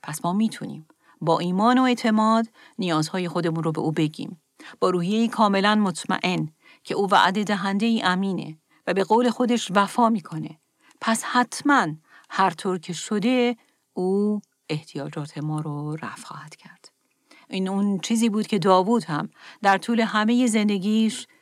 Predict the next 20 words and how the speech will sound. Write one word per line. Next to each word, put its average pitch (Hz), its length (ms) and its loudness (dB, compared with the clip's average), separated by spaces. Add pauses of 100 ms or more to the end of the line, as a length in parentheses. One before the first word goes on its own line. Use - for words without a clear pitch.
(280)
چه - 120 -6
در 190 160 0
فقر 202 560 0 (340)
و - 40 -6
چه 180 140 -2
در 180 160 2
دولتمندی 180 720 -2
تجربه 156 420 -6
کرده 156 340 -14
بود. - 240 -20 (420)
او 180 100 -8
در 170 180 2
مزمور 190 400 0
سی 220 180 -4
و 190 60 -2
هفت 196 380 0
آیه 196 260 -4
بیست 165 220 -8
و 175 60 -4
پنج 185 400 -4